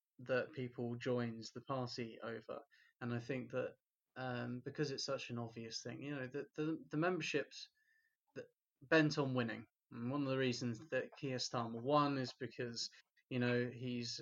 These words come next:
he's, uh, a, a white man with a posh voice, right? So, and they think that will carry over, over with the electorate. But they also know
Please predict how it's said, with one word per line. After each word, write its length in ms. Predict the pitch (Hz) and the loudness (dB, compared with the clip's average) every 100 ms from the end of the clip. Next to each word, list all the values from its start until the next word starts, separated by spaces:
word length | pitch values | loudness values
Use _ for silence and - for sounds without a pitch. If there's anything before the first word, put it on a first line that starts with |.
| - | -6
he's, 480 | 135 127 120 - - - | -4 -2 -2 -4 -6 -6
uh, 720 | 139 127 123 123 123 131 135 - | -4 -4 -4 -6 -8 -4 -4 -2
a, 40 | |
a 40 | 131 | 2
white 280 | 127 131 | 4 4
man 260 | 131 127 127 | 4 2 2
with 100 | 120 | -2
a 40 | 120 | -2
posh 240 | 131 123 - | -2 0 -2
voice, 440 | 120 117 - - - _ _ _ _ _ | -2 0 -2 -4 -8 _ _ _ _ _
right? 300 | 123 120 - | -2 0 -2
So, 280 | - - 123 | -4 0 2
and 140 | - 123 | 2 0
they 80 | 123 | 0
think 240 | 139 127 | 0 0
that 180 | 127 95 | 0 0
will 100 | 120 | -2
carry 360 | - 120 123 | 2 2 4
over, 380 | 123 123 117 117 113 120 - | 4 2 0 -6 -8 -12 -4
over 260 | 127 117 120 | -2 0 -2
with 140 | 120 | -2
the 120 | 120 | 0
electorate. 580 | 120 123 - - - - - - _ | 0 -2 -4 -6 -6 -8 -14 -20 _
But 120 | - 120 | -4 6
they 100 | 131 | 10
also 380 | 165 156 135 | 10 8 6
know 340 | 123 120 113 | 6 6 4